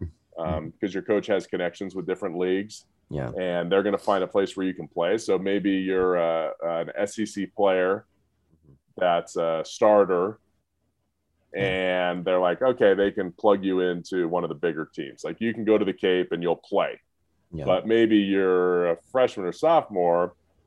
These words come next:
Speaker 2: and if they try to send you to the Cape because they know somebody or a buddy, you're just not gonna play.
Speaker 1: Right.
Speaker 2: So they're gonna say, "Okay, let's go to a smaller," you know, the North Woods,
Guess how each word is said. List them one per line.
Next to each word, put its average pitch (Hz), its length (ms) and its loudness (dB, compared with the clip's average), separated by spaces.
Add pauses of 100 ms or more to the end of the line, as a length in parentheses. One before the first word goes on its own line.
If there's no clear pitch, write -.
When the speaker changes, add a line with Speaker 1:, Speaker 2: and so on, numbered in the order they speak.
(440)
Speaker 2:
and 101 140 0
if 95 100 0
they 95 140 0
try 101 240 2
to 95 100 -2
send 98 320 -2
you 92 140 -2
to 92 140 -8
the 85 100 -6
Cape 90 340 -2
because 85 300 -4
they 85 160 -2
know 82 220 -2
somebody 80 560 -2
or 76 120 -2
a 73 60 -6
buddy, 117 240 2
you're 98 100 -2
just 98 160 -12
not 101 140 -2
gonna 73 120 -8 (140)
play. 90 300 0 (340)
Speaker 1:
Right. 73 200 -4
Speaker 2:
So 98 220 4
they're 104 220 4
gonna 101 160 0
say, 95 360 2
"Okay, 107 360 0
let's 98 240 0
go 101 160 0
to 92 220 -2
a 82 40 -4
smaller," 98 760 2
you 90 60 -6
know, 85 100 2
the 82 80 -4
North 92 280 0
Woods, 95 240 -2